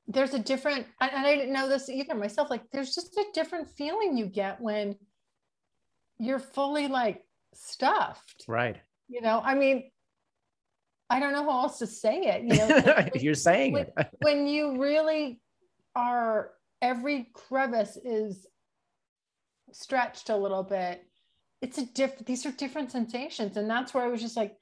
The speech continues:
Speaker 1: "Holy smokes, I have a, I have an A spot, and now I can really get at my G spot,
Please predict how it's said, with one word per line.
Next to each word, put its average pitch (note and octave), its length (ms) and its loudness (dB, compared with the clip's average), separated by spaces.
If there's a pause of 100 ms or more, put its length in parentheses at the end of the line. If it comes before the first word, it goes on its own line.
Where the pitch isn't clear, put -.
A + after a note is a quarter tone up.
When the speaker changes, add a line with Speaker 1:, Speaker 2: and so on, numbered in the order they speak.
(220)
Speaker 1:
"Holy C#4+ 260 -10
smokes, D4 340 -8
I A3 80 -4
have G#3 240 -2
a, F3+ 160 -4 (340)
I - 40 -14
have F#3 180 -12
an F3 100 -12
A A#3 160 -4
spot, B3+ 580 0 (300)
and F#3 140 -4
now G#3 140 -2
I A3+ 80 0
can A3+ 180 -2
really G3+ 180 0
get F3+ 140 -6
at F3 100 -10
my F3+ 120 -10
G B3+ 260 -6
spot, A#3+ 680 -2